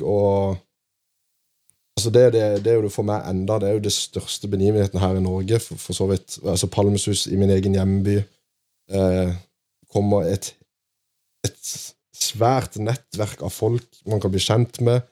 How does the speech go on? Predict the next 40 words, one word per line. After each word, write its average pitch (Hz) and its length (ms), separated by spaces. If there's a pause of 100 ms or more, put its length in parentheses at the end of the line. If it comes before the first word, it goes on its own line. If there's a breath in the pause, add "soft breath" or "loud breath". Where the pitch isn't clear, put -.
(640)
og, 98 880 (800)
ja, 90 80
og 62 260
på 117 80
en 107 80
måte 104 220
vise 98 320
seg 104 160
fram 101 260
i 87 80
sin 95 240
egen 95 240
hjemby, 95 380
hvor 101 140
man 98 120
har 101 300
på - 80
en 98 80
måte 98 320
så 98 100
å 90 60
si 101 100
alle 101 540
sine 101 260
kjente, 95 540
og 92 240 (880)
jeg - 100
får 110 200
en, 98 100
ja, 92 160 (220)
får 120 120
en 95 120
ære 101 320
for 107 120
lov 92 120
til 98 80
å - 80
være 92 160
med. 95 160 (180)
Det, 101 120